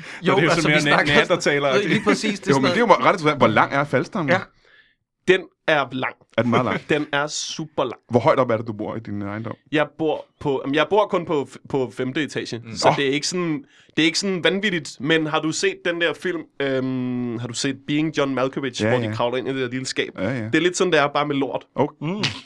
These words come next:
Speaker 2: Nice.
Speaker 4: Fyldt med
Speaker 3: Ja, ja.
Speaker 2: Jeg har fa-, jeg har faktisk set filmatisering, øh, om dit, jeg har di-, filmatisering i dit liv på V H S, faktisk, går det op for mig. Jeg har,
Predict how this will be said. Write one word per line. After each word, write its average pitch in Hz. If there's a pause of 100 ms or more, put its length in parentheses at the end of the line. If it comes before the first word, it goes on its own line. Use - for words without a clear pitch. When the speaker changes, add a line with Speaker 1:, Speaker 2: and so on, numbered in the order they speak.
(460)
Speaker 2:
Nice. 143
Speaker 4:
Fyldt 156
med 120
Speaker 3:
Ja, 135
ja. 131
Speaker 2:
Jeg 127
har 165 (200)
fa-, 139
jeg 123
har 170
faktisk 185
set 185
filmatisering, 131
øh, 107
om 117
dit, 123
jeg 131
har 151 (120)
di-, -
filmatisering 135
i -
dit 123
liv 139
på 117
V 117 (180)
H 143
S, -
faktisk, 127
går 127
det 120
op 120
for 131
mig. 135 (180)
Jeg 135
har, 143